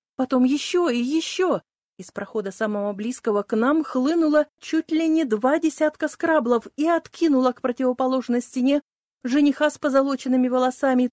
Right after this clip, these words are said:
только что сменившего Элстона. Я бросилась к ним.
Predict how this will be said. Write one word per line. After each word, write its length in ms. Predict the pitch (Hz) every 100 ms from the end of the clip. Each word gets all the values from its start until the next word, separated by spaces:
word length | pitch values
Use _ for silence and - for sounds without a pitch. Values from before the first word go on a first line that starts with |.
| -
только 340 | 302 262 247
что 220 | - 247
сменившего 640 | 233 233 240 240 - 233 240
Элстона. 640 | 254 233 190 - 202 180 - _ _ _ _ _ _ -
Я 180 | 254
бросилась 520 | 226 220 208 202 190 -
к 100 | -
ним. 220 | 185